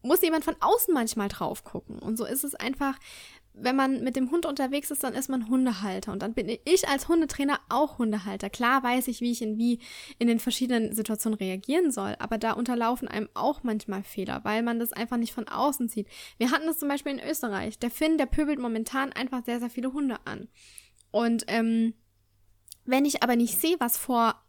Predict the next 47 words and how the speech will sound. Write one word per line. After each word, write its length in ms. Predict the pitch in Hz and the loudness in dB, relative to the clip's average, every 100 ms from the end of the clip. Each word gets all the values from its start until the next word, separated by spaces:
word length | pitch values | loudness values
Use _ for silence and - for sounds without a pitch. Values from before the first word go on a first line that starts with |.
| - | -10
da 140 | - 220 | -4 -2
vorne 340 | - 226 214 | 2 2 0
abgeht, 460 | 339 - 208 180 202 | -4 -2 0 0 0
wie 140 | 214 | 2
der 180 | 208 208 | 2 0
den 240 | 190 220 | 2 2
Hund 200 | 220 285 277 | 4 2 2
schon 120 | 214 | -2
anguckt, 600 | - 330 - 220 202 - - - - - | 0 -2 0 0 0 -8 -18 -16 -16 -2
weil 320 | 247 254 254 - | 2 4 2 -2
die 240 | 127 254 | -4 -2
kommunizieren 580 | 294 320 339 339 381 370 | 2 4 4 4 4 4
ja 120 | 339 | 2
schon 180 | - 311 294 | 0 -4 -6
viel, 560 | - - - - 330 427 | -12 -12 -12 0 4 4
viel 220 | 370 311 | 4 2
weiter 340 | 277 302 - | 2 2 -2
entfernt, 640 | 254 247 - 269 240 269 - | -4 -4 -2 0 0 -2 -2
was 140 | 262 - | -4 -2
ich 120 | 294 | -2
dann 160 | 277 | -2
schon 160 | 269 277 | -2 -2
gar 160 | 247 254 | 0 0
nicht, 240 | 254 - _ | -2 -6 _
also 180 | 233 233 | -4 -2
das 160 | 233 - | -4 -2
kriege 180 | 302 | -2
ich 100 | 269 | 0
ja 140 | 262 220 _ _ - | -2 -2 _ _ 0
gar 200 | 233 233 | 4 4
nicht 260 | 262 - - | 4 0 2
mit, 220 | 269 - - - - - | 2 2 -12 -18 -12 -2
weil 140 | 226 | 0
ich 80 | 269 | 0
das 160 | 269 | 0
nicht 140 | 269 247 | 0 -2
von 140 | 240 - | -2 -2
außen 380 | 254 285 247 | 0 2 2
sehen 220 | 214 196 202 | 0 0 -2
kann. 160 | 220 | -6
Ich 140 | - - | -6 -2
häng 100 | 240 | -2
hinten 300 | 220 262 - | 0 0 -2
dran 220 | 220 196 | -6 -6
an 120 | - 202 | -6 -6
der 100 | 208 | -6
Leine. 380 | 202 202 202 | -4 -6 -6